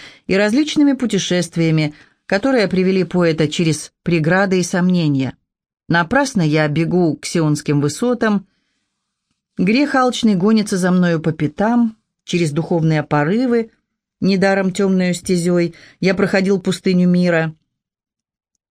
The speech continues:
К очевидному выводу, ранее высказанному им не единожды. "Всё те же мы, нам целый мир чужбина,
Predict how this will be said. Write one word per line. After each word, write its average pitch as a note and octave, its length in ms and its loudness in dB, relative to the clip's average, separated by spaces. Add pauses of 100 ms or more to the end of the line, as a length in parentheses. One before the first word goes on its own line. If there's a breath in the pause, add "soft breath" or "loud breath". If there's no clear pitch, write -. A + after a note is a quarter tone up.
(240)
К - 60 -4
очевидному B3+ 640 2
выводу, G3 540 2 (320 loud breath)
ранее A3+ 580 2
высказанному F#3+ 800 0
им F3+ 320 2
не F3+ 240 2
единожды. C3+ 640 -2 (760)
"Всё E3+ 280 -2
те B3 240 -2
же A3 180 0
мы, F3 360 0 (480)
нам D3+ 180 2
целый D#3+ 320 0
мир F3+ 280 0
чужбина, D3 760 0